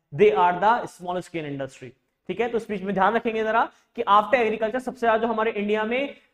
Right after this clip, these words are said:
development देता है, अपना, you know, contribute करता है हमारे देश के employment को बढ़ाने में, वो हमारी कौन सी होती है? small scale industry होती है, जिसकी वजह से सरकार ने इस चीज को ध्यान में रखते हुए हमारे India में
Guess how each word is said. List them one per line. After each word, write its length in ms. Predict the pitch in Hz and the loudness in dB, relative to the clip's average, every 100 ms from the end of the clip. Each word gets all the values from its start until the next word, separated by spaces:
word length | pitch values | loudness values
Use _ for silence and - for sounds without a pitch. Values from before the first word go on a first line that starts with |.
| - | -8
development 600 | 139 214 247 254 294 285 | 2 4 4 2 0 4
देता 260 | 226 220 220 | 4 4 4
है, 360 | 220 240 - _ _ _ _ 175 | 2 -2 -6 _ _ _ _ -4
अपना, 260 | 180 226 | -2 0
you 120 | 220 | 2
know, 120 | 262 285 | 0 2
contribute 500 | 240 233 247 277 285 | 2 4 2 0 2
करता 260 | 233 233 | 0 2
है 60 | 220 | 0
हमारे 180 | 214 202 | 0 0
देश 220 | 202 202 | 0 0
के 460 | 247 269 277 - _ _ _ _ | -2 -2 -2 -10 _ _ _ _
employment 520 | 208 233 262 285 320 262 | -2 0 2 4 4 4
को 80 | |
बढ़ाने 320 | 208 196 180 190 | 6 4 2 -2
में, 100 | 202 | -2
वो 100 | 202 | 0
हमारी 200 | 202 196 | 0 0
कौन 180 | 202 | -2
सी 100 | 196 | -4
होती 160 | 185 269 | -6 -6
है? 40 | |
small 220 | 302 190 180 | -6 -4 -4
scale 160 | 170 | -6
industry 320 | 143 143 - | -6 -8 -8
होती 200 | 139 131 | -10 -8
है, 120 | 123 127 _ _ 165 | -14 -16 _ _ -4
जिसकी 260 | 214 269 | -2 0
वजह 160 | 269 254 | 2 2
से 240 | 277 254 | 0 -6
सरकार 420 | - 220 202 214 | 2 2 4 0
ने 80 | 233 | 0
इस 160 | 240 - | -4 -8
चीज 80 | - | -6
को 100 | 214 | -2
ध्यान 240 | 202 240 | 0 2
में 80 | 226 | 0
रखते 200 | 220 220 | -2 -4
हुए 80 | 214 | 0
हमारे 200 | 196 190 | 0 0
India 260 | 190 185 | -2 -2
में 220 | 202 330 | -2 -4